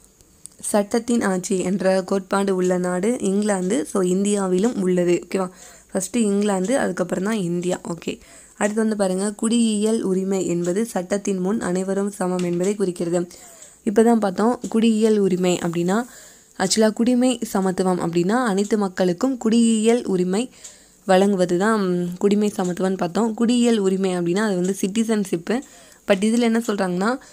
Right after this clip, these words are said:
சட்டத்தின் முன் அனைவரும் சமம் அப்படின்னு வந்து சொல்றாங்க, ஓகேவா? சட்டத்தின் முன் அனைவரும் சமம் அப்படின்னு சொல்றாங்க. ஓகே,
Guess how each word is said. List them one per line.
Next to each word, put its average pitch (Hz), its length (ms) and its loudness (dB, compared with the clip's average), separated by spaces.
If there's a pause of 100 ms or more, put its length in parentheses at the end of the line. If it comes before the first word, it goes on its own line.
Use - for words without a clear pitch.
(220)
சட்டத்தின் 226 480 0
முன் 226 200 0
அனைவரும் 185 500 -2
சமம் 170 420 -2
அப்படின்னு 170 320 -2
வந்து 175 300 -2
சொல்றாங்க, 170 440 -2
ஓகேவா? 175 260 -2 (160)
சட்டத்தின் 185 520 -4
முன் 233 200 -2 (440)
அனைவரும் 196 500 0
சமம் 175 380 -2
அப்படின்னு 175 340 -2
சொல்றாங்க. 175 560 -2
ஓகே, 170 240 -8